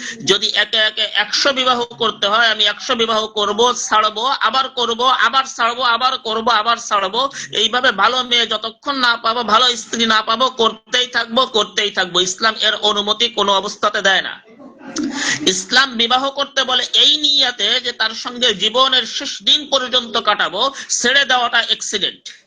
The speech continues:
আপ-, আমি আপনি গাড়িতে উঠি এই নিয়তে নয় যে আমি অ্যাক্সিডেন্ট করে মারা যাব, আমি গাড়িতে উঠি এই নিয়তে যে আমি আপনি নিরাপদে গন্তব্যে পৌঁছবো। এই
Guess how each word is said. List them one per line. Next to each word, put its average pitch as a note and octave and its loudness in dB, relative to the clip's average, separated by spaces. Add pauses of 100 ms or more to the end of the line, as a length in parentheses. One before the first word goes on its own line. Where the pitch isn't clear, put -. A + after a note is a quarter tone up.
(1600)
আপ-, - -8 (140)
আমি B3 0 (100)
আপনি C4+ -2 (160)
গাড়িতে A#3 2 (140)
উঠি A3+ 0 (180)
এই C4 4 (100)
নিয়তে C#4 2 (120)
নয় A#3 2
যে B3 2
আমি A#3 -4
অ্যাক্সিডেন্ট C4 -4
করে C4 -2 (120)
মারা B3+ 6 (100)
যাব, D3+ -4 (300)
আমি G#3+ 0
গাড়িতে A#3 -2 (160)
উঠি A#3+ -2 (160)
এই B3 0 (100)
নিয়তে B3+ 2 (500)
যে G3+ 2 (220)
আমি G#3+ 0 (120)
আপনি B3 -2 (420)
নিরাপদে A3+ 2
গন্তব্যে A3+ -2
পৌঁছবো। - -12 (2250)
এই A#3+ 2